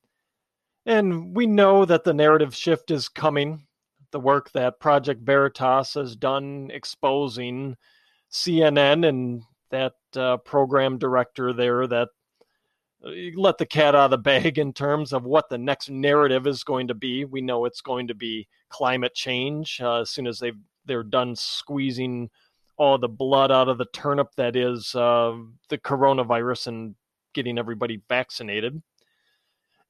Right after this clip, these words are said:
Those who perpetuate it continue to show their utter hypocrisy in terms of their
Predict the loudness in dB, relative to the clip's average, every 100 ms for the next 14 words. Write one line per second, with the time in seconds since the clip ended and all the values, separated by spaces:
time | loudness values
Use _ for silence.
0 | _ 4 4 4 0 0 0 2 0 0
1 | 0 2 0 -2 -6 -6 -4 -4 -6 -8
2 | -8 -8 -4 -2 -2 -4 -2 -4 0 2
3 | 4 2 -2 -6 -2 -2 0 -4 -4 -6
4 | -6 -8 _ _ _ _ _ _ -2 -2
5 | 2 0 2 0 2 2 2